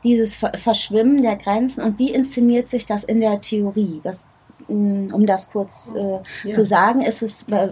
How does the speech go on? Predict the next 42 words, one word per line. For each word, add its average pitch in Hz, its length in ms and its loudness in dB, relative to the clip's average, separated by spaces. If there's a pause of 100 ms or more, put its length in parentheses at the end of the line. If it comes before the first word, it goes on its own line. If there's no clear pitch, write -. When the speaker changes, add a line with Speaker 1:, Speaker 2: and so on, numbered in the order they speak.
Speaker 1:
mm, 202 420 2
bei 180 180 0
dem 185 140 -4
Mosatti, 185 500 -4
bei 220 120 2
dem 202 120 -2
Filmologen 214 440 4
war 202 80 4
es 202 100 -4
eben 202 180 -2
mehr 196 140 0
als 170 220 -6
nur, 208 120 2
aber 190 140 -4
nicht 185 200 -10
zu 190 100 -10
viel. 285 320 4
Und 220 160 6
bei 185 160 2
dem, 185 240 -4
da 180 120 -2
habe 190 100 -2
ich 208 100 -2
den 196 140 2
Baudry 214 440 0
mir 277 220 2
angeguckt, 269 600 0
das 208 100 -8
ist - 60 -12
ja 214 100 -2 (260)
einer 214 200 0
der 208 100 -2
Speaker 2:
Mhm. 214 80 -6
Speaker 1:
bekanntesten. 233 680 -4 (400)
Und 208 180 -2
da 190 160 6
ist 226 140 0
es, - 260 -4
ähm, 233 280 4
das 226 200 -2
Wörtchen 220 420 0
quasi. 202 640 -6